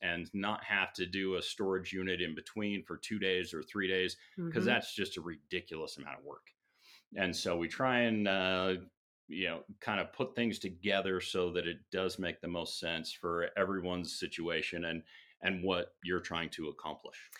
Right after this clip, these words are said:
Speaker 2: You know, thank you. And that was really wise of you. And we're gonna probably be taking advantage of that. Uh, I have a question for you because this isn't something that I know.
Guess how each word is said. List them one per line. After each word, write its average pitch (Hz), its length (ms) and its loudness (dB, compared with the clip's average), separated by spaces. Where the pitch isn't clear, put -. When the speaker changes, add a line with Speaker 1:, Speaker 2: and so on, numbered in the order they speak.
Speaker 2:
You 247 120 2
know, 247 340 2
thank 254 360 4
you. 156 240 4
And 160 160 4
that 190 160 4
was 196 240 2
really 196 280 4
wise 175 540 2
of 190 140 -2
you. 196 260 4
And 170 180 4
we're 175 120 2
gonna 175 280 0
probably 208 300 4
be 190 240 2
taking 180 420 -2
advantage 180 520 4
of 208 120 0
that. 233 480 2
Uh, 175 360 6
I 220 100 6
have 262 180 2
a 269 60 8
question 226 600 4
for 196 120 2
you 160 340 4
because 202 280 -2
this 220 200 6
isn't 214 360 2
something 185 540 2
that 165 140 2
I 160 180 4
know. 170 480 4